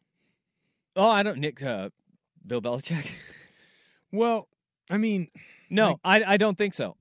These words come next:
Speaker 1: I, I honestly,
Speaker 2: O'Brien was
Speaker 1: I,
Speaker 2: there.
Speaker 1: I don't think so. I don't think so. I think Kalen DeBoer is one that people need to start thinking about, though. Kalen DeBoer is a name that you should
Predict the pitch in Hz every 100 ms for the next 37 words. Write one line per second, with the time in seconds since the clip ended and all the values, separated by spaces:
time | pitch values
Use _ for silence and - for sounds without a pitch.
0 | - 160 170 170 170 180 180 226 160 117
1 | 117 _ 113 131 120 156 214 214 233 143
2 | 151 151 139 131 113 87 - _ _ _
3 | _ - 131 127 135 120 117 101 80 -
4 | _ _ _ _ _ _ _ _ _ _
5 | _ _ _ _ _ _ _ _ _ _
6 | 156 165 202 - 185 208 196 156 156 208
7 | 185 160 156 139 147 151 143 143 147 _
8 | _ - 143 147 143 139 139 143 143 -
9 | 143 143 143 - 139 143 147 113 107 95
10 | 95 82 _ _ _ _ _ _ _ _
11 | _ _ _ - 170 185 180 151 165 151
12 | 156 156 156 143 143 147 135 120 117 107
13 | 120 135 - - 156 151